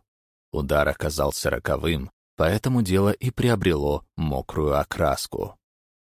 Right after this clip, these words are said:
Но не далее, как вчера вечером, душегуб наконец-то был пойман, и можно было выдохнуть.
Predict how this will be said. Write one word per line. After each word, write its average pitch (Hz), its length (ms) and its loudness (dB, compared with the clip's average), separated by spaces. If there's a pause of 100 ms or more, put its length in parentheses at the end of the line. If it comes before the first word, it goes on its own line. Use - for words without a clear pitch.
Но 82 140 4
не 92 160 4
далее, 85 340 4
как - 200 -4
вчера 73 400 0
вечером, 71 500 0 (220)
душегуб 101 560 0
наконец-то 98 640 2
был 85 200 4
пойман, 95 500 4 (260)
и 160 120 4
можно 101 440 4
было 90 280 6
выдохнуть. 80 800 -2